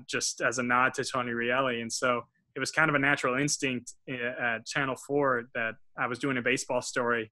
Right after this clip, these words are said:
and I had crumbled the paper. And at the time, I think I was saying, "I'm out of paper, out of time." That got a bit repetitive. I found myself turning to that and not being able to say anything else. So I've drawn away from that, but it was always natural for me to get it and throw it. Um,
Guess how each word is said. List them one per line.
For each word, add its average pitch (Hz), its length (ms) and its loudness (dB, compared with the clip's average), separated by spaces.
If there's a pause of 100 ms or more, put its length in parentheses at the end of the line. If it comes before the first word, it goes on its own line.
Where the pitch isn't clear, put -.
(340)
and 123 120 -2
I 123 100 4
had 120 140 0
crumbled 156 300 2
the - 40 -4
paper. 147 300 4
And 139 100 4
at 135 100 2
the 131 60 0
time, 175 300 6
I 156 40 6
think 160 220 0
I 165 80 8
was 151 180 2
saying, 143 280 2
"I'm 123 120 0
out 131 120 4
of 131 100 -2
paper, 135 300 2
out 123 100 2
of 120 100 -6
time." 131 320 0 (380)
That 156 160 6
got 160 140 8
a 156 40 4
bit 151 200 2
repetitive. 143 520 4
I 131 100 6
found 139 260 4
myself 131 440 2 (640)
turning 147 360 4
to 147 140 0
that 147 300 6
and 123 200 -2
not 127 240 2
being 131 180 -2
able 131 200 -4
to - 60 -16
say - 220 0
anything 131 320 -4
else. 131 260 0
So 139 80 0
I've 120 160 -2
drawn 139 220 2
away 123 220 2
from 127 220 -6
that, 120 180 -2
but 117 140 -2 (400)
it 135 80 0
was 127 120 0
always 143 300 4
natural 131 320 4
for 135 120 -4
me 123 120 -2
to 117 100 -2
get 131 220 -2
it 131 80 -2
and 117 180 -10
throw 131 280 2
it. 113 120 -4 (420)
Um, 117 540 -2